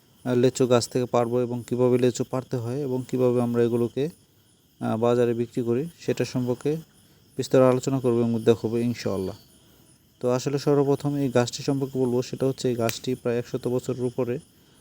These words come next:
আহ, হয়তো আপনাদের মনে প্রশ্ন জাগতেই পারে যে একটি গাছের বয়স একশত বছর উপরে কীভাবে হয়।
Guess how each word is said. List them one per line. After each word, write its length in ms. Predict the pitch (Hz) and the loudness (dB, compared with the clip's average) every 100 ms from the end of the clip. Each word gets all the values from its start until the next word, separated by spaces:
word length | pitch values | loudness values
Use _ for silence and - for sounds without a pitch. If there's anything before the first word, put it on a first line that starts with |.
| _ _ | _ _
আহ, 160 | - 127 | -4 0
হয়তো 240 | 127 - | 0 0
আপনাদের 340 | 135 135 135 131 | -2 -2 -2 -2
মনে 160 | 127 | -2
প্রশ্ন 320 | 120 120 120 120 | -4 -8 -4 0
জাগতেই 320 | 117 - 120 | 0 -2 -4
পারে 280 | 117 117 123 | -2 -2 -2
যে 160 | 120 | -2
একটি 220 | 113 - | -4 -4
গাছের 300 | 117 113 - | -4 -4 -4
বয়স 400 | 113 113 107 - | -2 0 0 -4
একশত 380 | 131 127 - 120 | -10 -8 -6 -6
বছর 280 | 120 120 120 | -4 -4 -4
উপরে 260 | 117 117 117 | -2 -2 -4
কীভাবে 280 | - 147 123 | -4 -2 0
হয়। 160 | 101 | -2